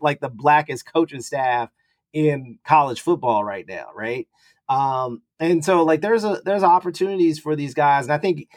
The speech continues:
they get to bring ideas when you have less talent. I think when you have less talent and you have to be more creative in your recruiting and, and how you finding players, and I think that helps you in the long term when you can go in the room, but nobody's gonna be Deion.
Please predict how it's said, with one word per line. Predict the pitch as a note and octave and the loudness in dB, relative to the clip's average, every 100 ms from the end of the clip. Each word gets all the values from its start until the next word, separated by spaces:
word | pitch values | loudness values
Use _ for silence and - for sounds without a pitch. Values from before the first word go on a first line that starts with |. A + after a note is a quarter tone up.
| _ - | _ 2
they | D#3+ | 2
get | F3+ | 2
to | - | -2
bring | C3+ D#3 D3+ D3 | 2 2 2 0
ideas | C#3+ C#3+ B2 C#3 E3 D#3+ D3 | 2 2 0 2 4 4 0
when | C3 | 0
you | D#3 | 0
have | F3 A2 | 0 0
less | C3 C3+ - | -2 -2 -4
talent. | - C3 C3 A#2+ - _ _ _ - | 0 2 2 -2 -6 _ _ _ -2
I | D3 | 2
think | E3+ D3+ _ _ | 2 -2 _ _
when | D3 | 0
you | D#3 | 2
have | F#3 C3 | 2 2
less | C#3+ D3 | 2 2
talent | - C#3 C#3 C#3+ | 0 2 4 0
and | G#2 | -2
you | C3+ | -4
have | C#3+ | -4
to | A2+ | -6
be | B2 | -8
more | A#2 C3+ C3+ | -4 0 0
creative | - C3 C3 C3 | 0 0 0 0
in | B2+ | -2
your | B2 A#2+ | 0 -2
recruiting | A2+ - C#3+ C3+ B2+ A#2 | -2 -2 -2 0 -2 -2
and, | G#2+ G#2 | -4 -8
and | A#2 G#2+ | -8 2
how | C3 | 2
you | C3+ B2 A#2 | 2 -4 -2
finding | C3 B2 B2+ A#2+ A2+ | 2 2 2 -2 -2
players, | C#3 C3 B2 A#2+ A#2 - - _ - | -2 0 0 0 -2 -8 -20 _ -2
and | C#3+ | 0
I | C#3+ | 2
think | F3 | 4
that | D3 | 2
helps | A2+ C#3 C3 - | 2 0 0 -4
you | C3+ | -4
in | A#2+ | -2
the | A2+ | 2
long | A2+ B2+ B2+ | 4 4 4
term | C3+ B2 A#2 | 0 0 0
when | A2+ A2+ | -2 -4
you | A#2 | -6
can | A#2 A2 | -6 -6
go | A#2 A#2 A#2 | -2 0 0
in | A2+ | -4
the | G#2 | -8
room, | A#2 A3 F#3 C#3 A#2 - _ _ | -2 2 2 0 -4 -14 _ _
but | F3+ E3 | 2 4
nobody's | F#3+ F#3+ E3+ D3+ D3 | 6 6 6 4 2
gonna | C#3+ | 0
be | B2 A2+ | 0 -2
Deion. | A#2 G#2 E2 | -2 -4 -8